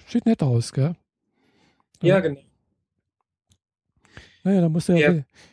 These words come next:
Speaker 1: wenn du hier so, so Tuning-mäßig oder Oldtimer-mäßig, äh, dich da interessierst, dann musst du ja einfach der, dieses Jahr dann mal hier ei-, einerseits mal zur Tuning World hier nach Friedrichshafen kommen. Die ist, die müsste jetzt bald im Frühjahr sein.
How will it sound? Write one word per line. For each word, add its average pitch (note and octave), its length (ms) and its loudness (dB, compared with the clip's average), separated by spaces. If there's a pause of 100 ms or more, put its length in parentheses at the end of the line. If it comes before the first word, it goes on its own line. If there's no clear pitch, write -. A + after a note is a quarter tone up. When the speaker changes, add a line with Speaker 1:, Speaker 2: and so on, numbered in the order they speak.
(120)
Speaker 1:
wenn E3+ 100 -2
du E3+ 80 0
hier E3 220 2
so, D#3+ 160 -4
so D3+ 160 -4
Tuning-mäßig G3 760 0
oder E3 160 0
Oldtimer-mäßig, F#3+ 840 0 (440)
äh, F3+ 300 0
dich F3 200 -2
da F#3+ 120 0
interessierst, F3 540 -2
dann F3 80 0
musst F3+ 180 -4
du G3+ 60 2
ja F#3 80 2
einfach F3+ 280 -2
der, F3 200 -2 (100)
dieses G3 240 -2
Jahr G3+ 120 0
dann F3+ 120 0
mal F3 260 2 (400)
hier F#3+ 540 2
ei-, F#3 220 -4
einerseits F3 420 2
mal E3+ 160 0
zur D#3 160 -2
Tuning G#3 400 0
World G3+ 220 2
hier G3 100 0
nach F3+ 140 0
Friedrichshafen G#3 580 -2
kommen. A3 240 -4
Die F3+ 120 0
ist, - 260 -8 (380)
die E3 100 2
müsste F3+ 280 -2
jetzt F3 200 -2
bald E3 180 0
im D#3+ 80 -2
Frühjahr E3+ 400 0
sein. D3 320 -2